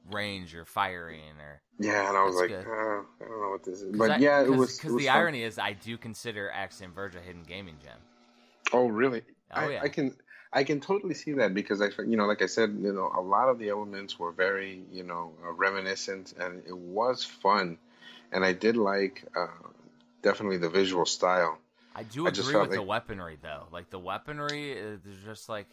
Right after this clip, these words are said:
Speaker 1: I, there's just too many, honestly.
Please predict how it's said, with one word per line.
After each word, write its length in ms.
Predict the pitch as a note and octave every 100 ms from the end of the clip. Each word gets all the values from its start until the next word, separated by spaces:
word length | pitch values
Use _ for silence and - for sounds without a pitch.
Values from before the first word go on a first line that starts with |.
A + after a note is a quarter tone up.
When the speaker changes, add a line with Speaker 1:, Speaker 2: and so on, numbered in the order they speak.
| _ _ _ _ _ -
Speaker 1:
I, 140 | A#2+ -
there's 280 | A#2+ C3+ D3
just 200 | E3+ D3
too 160 | - F3+
many, 380 | B2 A2 C#3 D2
honestly. 500 | G2 F2+ - A1+